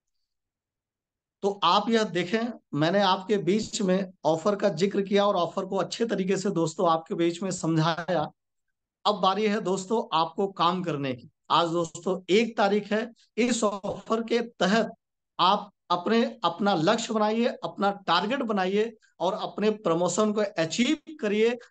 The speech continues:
और हो जाइए तैयार दोस्तों दुबई ट्रिप के लिए। हो जाइए तैयार दोस्तों दुबई घूमने के लिए।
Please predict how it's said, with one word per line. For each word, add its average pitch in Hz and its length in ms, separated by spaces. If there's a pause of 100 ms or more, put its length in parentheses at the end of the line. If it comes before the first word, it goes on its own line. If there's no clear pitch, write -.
और 165 140
हो 214 300
जाइए 214 300
तैयार 196 380
दोस्तों 185 380 (400)
दुबई 185 300
ट्रिप 185 340
के 185 60
लिए। 135 300 (360)
हो 190 140
जाइए 208 300
तैयार 196 380
दोस्तों 190 440 (240)
दुबई 170 420
घूमने 190 460
के 170 80
लिए। 127 280